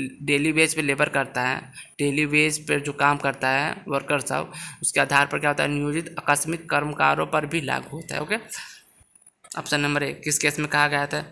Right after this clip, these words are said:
चरणलाल साहू बनाम भारत संघ, ऑप्शन बी doctor K R Lakshman बनाम तमिलनाडु राज्य, Option number सी दीपक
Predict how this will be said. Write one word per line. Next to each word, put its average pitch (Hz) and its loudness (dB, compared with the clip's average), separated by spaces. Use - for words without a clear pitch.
चरणलाल 147 4
साहू 147 2
बनाम 143 0
भारत 139 0
संघ, 143 -2
ऑप्शन 147 -2
बी 151 -6
doctor 147 0
K 151 0
R 151 6
Lakshman 151 0
बनाम 147 2
तमिलनाडु 143 -2
राज्य, 147 -2
Option 151 0
number 151 2
सी 151 -2
दीपक 147 -2